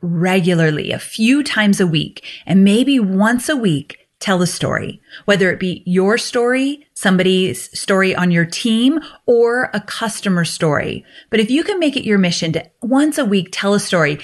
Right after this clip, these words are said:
and use real pictures if you get the permission of your students. One of the things we've noticed, especially during covid, is that the real, raw,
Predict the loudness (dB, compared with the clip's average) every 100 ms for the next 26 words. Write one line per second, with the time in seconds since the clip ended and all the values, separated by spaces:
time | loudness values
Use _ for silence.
0 | -14 -10 0 4 4 2 2 4 2 0
1 | -4 -6 -2 0 2 0 0 -6 -6 -2
2 | -2 -2 -6 -4 -2 -2 -2 -2 -2 -2
3 | 0 0 0 -2 0 2 2 0 -6 -14
4 | -6 0 2 0 -2 -2 0 0 2 2
5 | 0 -2 -6 -4 -2 0 0 0 2 2
6 | 4 4 2 -2 -2 0 2 2 0 -4
7 | -12 -6 0 0 0 0 -2 0 2 2
8 | 0 0 0 2 2 0